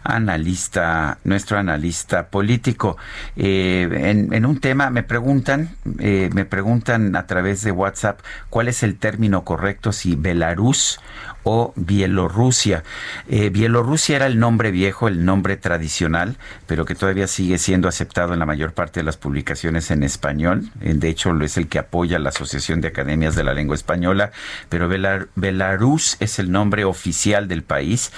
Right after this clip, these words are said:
es el que ha adoptado de manera oficial para distinguirse de la antigua Bielorrusia, el actual gobierno, y es el nombre,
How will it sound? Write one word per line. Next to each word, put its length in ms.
es 260
el 120
que 180
ha 120
adoptado 580
de 100
manera 340
oficial 440
para 200
distinguirse 680
de 100
la 100
antigua 320
Bielorrusia, 760
el 200
actual 420
gobierno, 680
y 160
es 160
el 180
nombre, 480